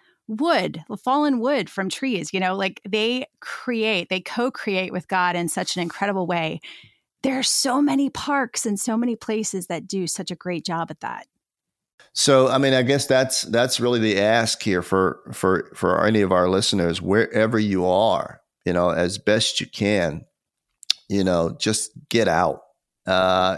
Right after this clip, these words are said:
Speaker 2: you know, I, and I'm a big, I'm a big proponent of, of this prayer, and that is, "Okay, God, here I am. Show me what you got."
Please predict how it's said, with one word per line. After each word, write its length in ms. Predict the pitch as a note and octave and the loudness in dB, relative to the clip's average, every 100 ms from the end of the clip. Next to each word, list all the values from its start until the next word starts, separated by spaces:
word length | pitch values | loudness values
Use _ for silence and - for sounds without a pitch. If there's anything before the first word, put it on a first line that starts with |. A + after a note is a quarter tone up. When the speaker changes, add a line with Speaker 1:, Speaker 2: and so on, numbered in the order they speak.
| - | -2
Speaker 2:
you 100 | A2 | 0
know, 120 | F#2+ | 2
I, 200 | F#2 G#2+ | 2 2
and 180 | - A2+ | 2 2
I'm 160 | C3 E3+ | 2 2
a 60 | |
big, 460 | D3 C#3+ C3+ A#2+ - _ _ _ _ _ _ | 2 2 2 0 -8 _ _ _ _ _ _
I'm 120 | - D3 | -4 0
a 60 | |
big 200 | C3+ B2 | 2 2
proponent 480 | A#2+ G2 C3 B2 A2 | 0 2 4 4 4
of, 260 | G2+ - - | 2 0 0
of 240 | G#2 G2 G2+ | 0 2 0
this 260 | A#2 - | 0 0
prayer, 560 | - G2 E2+ C#2+ C2 - | -2 0 2 0 -6 -6
and 120 | G#2 | 0
that 160 | G#2 G#2 | 2 2
is, 360 | G2 G2 - - | 2 0 -4 -2
"Okay, 300 | A#2+ D3 A#2 | -2 2 0
God, 360 | G#2 G2+ A2+ B2 | 2 4 4 2
here 200 | A#2 A#2+ | 2 4
I 120 | A#2+ | 4
am. 300 | A#2 A#2 A#2 | 4 4 2
Show 240 | A2 A#2 A2 | 2 2 2
me 100 | G2+ | 2
what 220 | F#2+ - | 2 -2
you 80 | - | -2
got." 280 | F2+ E2+ | -4 -4